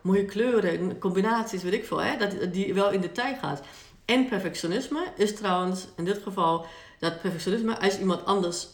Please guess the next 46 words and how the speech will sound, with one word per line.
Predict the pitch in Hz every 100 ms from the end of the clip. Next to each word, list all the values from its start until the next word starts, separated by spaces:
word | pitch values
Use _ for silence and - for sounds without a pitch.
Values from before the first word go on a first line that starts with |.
| -
iets | 185 -
over | 175 156
zegt, | 160 185 185 -
zeg | 165
maar, | 160 147
wat, | 156 156 - - - - _
hè, | 160 190 262 254 -
jou, | - 170 185 196 190 175 - - - -
dat | 170
het | 165
niet | 165 190
goed | - 247
genoeg | 247 247
is | -
bijvoorbeeld, | 226 233 240 226 285 - - - - _ _
dat | 190 190
het | 170 143
je | 185 147
dan | 185 180 165
raakt, | 160 170 156 175 - -
weet | 165
je | 151
wel? | 196
Dat | 185
je | 185
dan | 170
denkt, | 160 165 - 302 311
<gasps> | 285 240 -
dat | 233
je | 202
dan | 185 180
niet | 196 233
goed | - 226
genoeg | - 202 208
voelt, | - -
zeg | - 151
maar. | 156 151 190 -
En | 185 190
nu | 254 262 254
bijvoorbeeld, | 196 180 190
ik | 196
heb | 220
nog | 214 202
steeds | - 262 262 226
liefde | 208 233 294 -
voor | 196 190 180 180